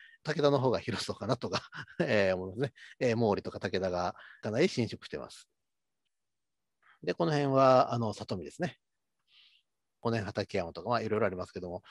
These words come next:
まあ、織田はかなり、えー、濃尾平野からこの、えー、京都の穀倉地帯等を抑えているということが言えますね。で、えー、伊勢の方まで入っていったと。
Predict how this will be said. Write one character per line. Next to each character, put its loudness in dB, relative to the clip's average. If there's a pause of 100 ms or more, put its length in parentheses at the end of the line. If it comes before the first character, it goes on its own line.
(140)
ま 0
あ、 -4
織 6
田 12
は 12 (320)
か 0
な 6
り、 2
え 0
ー、 -4
濃 4
尾 4
平 2
野 -2
か 2
ら 8
こ 0
の、 0
え 0
ー、 -6
京 0
都 -8
の -6 (340)
穀 -16
倉 -2
地 -8
帯 -4
等 8
を 10
抑 0
え -2
て -10
い -4
る -10
と -8
い -6
う -8
こ -8
と -2
が 2
言 -4
え -10
ま -16
す -16
ね。 -8 (440)
で、 6
え 10
ー、 2
伊 0
勢 2
の 2
方 2
ま 6
で 8
入 4
っ -4
て -10
い -8
っ -12
た -8
と。 -20